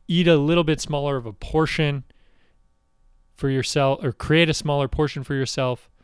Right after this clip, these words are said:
instead of going and filling up a massive cereal bowl. Get a smaller bowl. And if you really feel like going back for a second, do that.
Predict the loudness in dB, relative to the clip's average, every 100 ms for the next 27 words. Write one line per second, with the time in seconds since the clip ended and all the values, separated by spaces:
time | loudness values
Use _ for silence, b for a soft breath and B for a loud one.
0 | _ _ _ _ _ _ _ -10 -8 -4
1 | -2 -2 -4 -4 -2 -2 -4 -6 -8 b
2 | b -2 -2 0 -4 -6 -6 -4 -2 -2
3 | -4 -8 -6 -2 -2 -2 -4 -4 -4 -6
4 | b b b _ _ _ -18 -12 -8 -2
5 | 2 4 4 0 0 -6 -12 b -12 -8
6 | -4 -2 -2 -2 -2 -2 -4 -4 -4 -4
7 | -6 -6 -4 -4 -6 -10 -6 0 0 0
8 | -4 -8